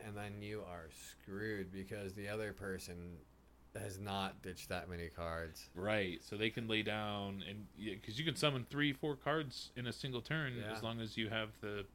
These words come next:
Speaker 1: Yeah.
Speaker 2: mana required to do so.
Speaker 1: And then I had a card that it, once you played it, and it's so funny because I was hesitant on using this card for so long because,
Speaker 2: Yeah.
Speaker 1: like you said,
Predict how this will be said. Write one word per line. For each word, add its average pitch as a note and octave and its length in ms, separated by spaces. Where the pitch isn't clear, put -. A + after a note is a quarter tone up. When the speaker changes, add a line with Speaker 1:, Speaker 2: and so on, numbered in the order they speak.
Speaker 1:
Yeah. A2 180
Speaker 2:
mana G#2+ 280
required A2+ 500
to A2 100
do B2 180
so. C3+ 280
Speaker 1:
And A2+ 80
then A2+ 120
I A2 160
had A#2+ 120
a G2+ 80
card F#2+ 380
that F2+ 300
it, F#2+ 400
once G#2+ 340
you G#2 140
played G2 280
it, D#2+ 240
and G2 100
it's F2+ 100
so A2+ 180
funny F2+ 220
because E2+ 220
I F2+ 240
was F2+ 180
hesitant G#2+ 460
on F#2+ 160
using F2+ 280
this E2 160
card D#2+ 360
for E2+ 120
so F#2+ 240
long F2+ 340
because, F2 260
Speaker 2:
Yeah. E2+ 100
Speaker 1:
like F2+ 220
you G2 80
said, D#3 320